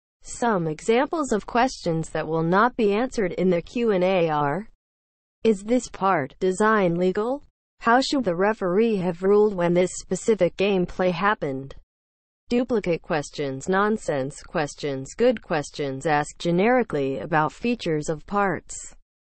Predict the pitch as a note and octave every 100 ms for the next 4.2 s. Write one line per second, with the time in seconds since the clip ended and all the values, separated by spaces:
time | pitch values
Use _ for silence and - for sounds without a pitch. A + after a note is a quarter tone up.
0 | _ _ - A3 C4 A3 F3 E3+ F#3 F3
1 | D3 C#3 - - _ - A3 B3 C4+ -
2 | E3+ D#3 - E3 D#3 D#3 D3+ C3+ C3+ C#3
3 | - - - _ - E3+ D3+ F3 F3+ D#3
4 | C3